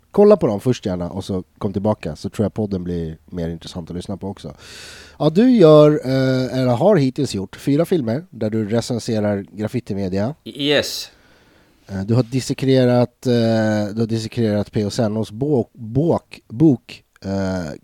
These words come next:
Speaker 1: Graffiti, ett gäng hiphoppare och deras konst. Det har du gjort i tre delar. Och sen har du också analyserat Style Wars, eh, utförligt.
Speaker 2: Precis.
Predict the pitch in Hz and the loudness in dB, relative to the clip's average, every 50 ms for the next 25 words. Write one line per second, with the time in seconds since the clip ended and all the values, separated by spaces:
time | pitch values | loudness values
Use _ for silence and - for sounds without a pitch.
0 | _ _ 85 90 110 107 - 131 135 - _ - 95 - - - - 90 87 90 | _ _ -14 -10 -10 -8 -6 -6 -8 -8 _ -12 -12 -10 -10 -10 -10 -10 -10 -8
1 | 113 104 - - - 98 _ - 85 90 90 - - 87 82 - - - - - | -10 -10 -10 -12 -16 -18 _ -12 -10 -10 -10 -12 -12 -14 -14 -14 -14 -16 -18 -18
2 | - - - - - - - 127 135 135 120 107 95 - 92 - - - 175 175 | -18 -18 -18 -18 -18 -12 -6 -4 -2 0 0 -2 -4 -6 -12 -12 -6 -4 -4 -2
3 | 160 160 120 92 85 82 120 170 - _ _ _ _ - - - - - - _ | 0 0 0 0 -2 -6 -8 -10 -12 _ _ _ _ -20 -20 -20 -20 -20 -20 _
4 | - 127 - - 104 95 117 143 160 - - 180 180 - - - - - 185 175 | -14 -12 -8 -6 -6 -4 -4 -4 -4 -2 -2 -2 -2 -2 -4 -10 -4 2 4 4
5 | 180 180 - _ - - 151 156 160 160 143 - - 90 82 82 85 - - - | 4 4 2 _ -4 -4 -2 0 0 0 -2 -2 -4 -6 -6 -6 -8 -10 -10 -6
6 | - 117 127 135 135 127 107 95 90 - - - - _ _ - 92 92 87 - | -4 -2 0 0 0 -2 -2 -4 -4 -6 -8 -14 -18 _ _ -10 -8 -8 -8 -6
7 | - 110 - - - 85 73 - - - - - - - - 123 110 - 123 95 | -6 -8 -8 -8 -10 -12 -12 -12 -16 -18 -18 -20 -12 -6 -4 -4 -2 -2 -4 -4
8 | - - - | -6 -10 -16